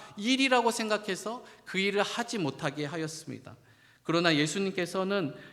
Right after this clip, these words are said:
이 놀라운 생명을 살리는 일을 안식일에 행하는 것을 통하여서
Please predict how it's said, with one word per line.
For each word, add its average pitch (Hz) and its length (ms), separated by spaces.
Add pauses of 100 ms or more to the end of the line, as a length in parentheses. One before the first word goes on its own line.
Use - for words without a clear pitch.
이 233 220
놀라운 220 420
생명을 269 500
살리는 233 460
일을 165 300
안식일에 190 640
행하는 208 400
것을 180 260
통하여서 143 640